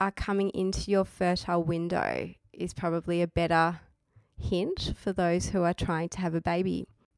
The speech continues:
Signs that you can learn about your body are when you become a bit interested in sex.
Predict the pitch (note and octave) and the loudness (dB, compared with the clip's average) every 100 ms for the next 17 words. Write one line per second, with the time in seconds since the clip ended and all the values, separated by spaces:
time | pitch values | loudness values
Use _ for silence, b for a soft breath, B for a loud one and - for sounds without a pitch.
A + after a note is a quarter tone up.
0 | _ - - A3+ B3+ C4 C#4 A#3 - G3+ | _ -4 2 4 4 4 0 -2 0 0
1 | F#3 F3+ F#3 - - F#3+ F#3 F#3 F3+ F3+ | 2 4 2 2 2 0 2 4 4 2
2 | F3+ F#3 F3+ F3+ F#3+ G3 G3 F#3+ F#3+ G3+ | 0 0 2 4 2 2 2 2 -2 -2
3 | F#3 F#3 F#3 F3+ - F#3+ F3+ G3+ - F3+ | -2 -4 -4 -4 -4 -4 -2 -2 -4 -4
4 | F3 - G3 E4 G4 - - | -4 0 0 0 -2 -6 -6